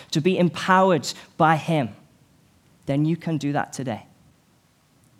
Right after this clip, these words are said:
But even if this is the hundredth time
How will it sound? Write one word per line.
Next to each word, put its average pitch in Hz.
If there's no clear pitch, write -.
But 170
even 202
if 185
this 185
is 165
the -
hundredth 175
time 123